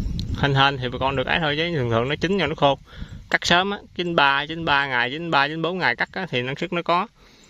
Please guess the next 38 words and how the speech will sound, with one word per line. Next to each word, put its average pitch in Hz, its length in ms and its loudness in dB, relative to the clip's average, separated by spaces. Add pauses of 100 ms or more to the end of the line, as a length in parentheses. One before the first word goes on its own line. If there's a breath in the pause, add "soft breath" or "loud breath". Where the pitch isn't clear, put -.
(320 soft breath)
Còn 123 200 2
nói 160 140 0
động 139 220 0
đây 147 160 0
là 131 100 -6
cắt - 160 -4 (180)
tại 123 180 2
vì 139 80 -4
cũng 139 100 -10
chín 175 220 -4
bảy 131 180 2
ngày 131 220 0
thì 120 80 -4
lúa 147 220 -4
nó 185 120 -4 (340)
âm 139 160 -4
bốn, 165 160 2
âm 160 80 -2
một 120 180 0
nó 165 80 -4
vô 143 100 0
gạo 123 180 0
sớm 160 200 0
lắm, 190 100 -4
mà 151 60 2
con 143 180 2
chỗ 135 240 2
ra 156 60 0
rồi, 123 220 2
trong 131 120 -2
vòng 127 140 -2
hai 139 160 2
ba 139 80 0
bữa 131 200 0
là 151 140 -2
nó - 40 -
vô 139 180 2
rồi, 117 100 0